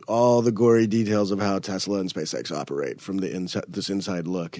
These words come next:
you know, and then it went to, okay, now I'm angry reporter guy, and <laughs> I'm gonna go find out everything. All, y-,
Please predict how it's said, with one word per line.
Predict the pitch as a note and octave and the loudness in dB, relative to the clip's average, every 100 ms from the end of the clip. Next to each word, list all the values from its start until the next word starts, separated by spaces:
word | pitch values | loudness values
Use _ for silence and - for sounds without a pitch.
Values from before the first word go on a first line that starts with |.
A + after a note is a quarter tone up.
| - | -4
you | G#2+ | -2
know, | F#2+ F#2+ | 0 0
and | F#2+ | 0
then | A2 | 2
it | A2 | 2
went | F#2+ F#2+ | 2 -2
to, | G2+ F#2 | -4 -4
okay, | E2 G2 F#2 | -4 -4 -2
now | G2 F#2+ | 0 0
I'm | F#2 | 0
angry | F#2+ F#2+ F#2+ F#2 | 0 0 0 0
reporter | F#2 G2 - G2+ F#2+ | 0 -4 -2 -2 0
guy, | F#2+ F#2 F#2 F#2 F#2 - | -2 -2 -2 -2 -4 -4
and | A2 C3 | 0 4
<laughs> | |
I'm | D#3+ D#3 E3 | 6 8 8
gonna | B2 C#3+ | 8 8
go | C#3 C3 | 6 6
find | B2 A#2 A2+ | 4 2 2
out | G#2 | 0
everything. | A2 A#2+ A#2 G#2+ G#2 G2+ - - - - - _ C4+ - _ G#3+ G#3 | 0 2 2 4 2 0 -10 -12 -12 -14 -20 _ -20 -20 _ -20 0
All, | A#2 A2+ F3 | 4 4 6
y-, | E3 | 4